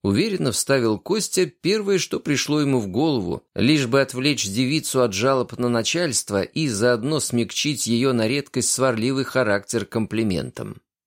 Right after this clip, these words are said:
Брюнетка, наконец, замолчала и удивлённо взглянула на молодого человека перед собой. «Так он вам ничего не сказал?» Судя по всему, под «он»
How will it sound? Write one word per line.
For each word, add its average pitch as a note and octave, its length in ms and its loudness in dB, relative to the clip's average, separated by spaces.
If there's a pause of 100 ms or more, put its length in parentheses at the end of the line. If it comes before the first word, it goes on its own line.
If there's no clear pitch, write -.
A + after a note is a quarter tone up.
(200)
Брюнетка, A#3+ 520 2
наконец, E3 540 0
замолчала C3+ 920 0
и F#3 220 -4
удивлённо D#3 680 2
взглянула B2+ 580 2
на D3+ 120 0
молодого A2+ 480 0
человека G2+ 560 -2
перед C3 300 -2
собой. - 520 -4 (640)
«Так - 280 0
он D#3+ 200 4
вам C3 260 2
ничего C#3+ 420 0
не B2+ 140 2
сказал?» B2 640 -2 (640)
Судя C3 300 2
по B2+ 160 2
всему, C#3+ 360 2
под G2+ 280 2
«он» G#3+ 340 -2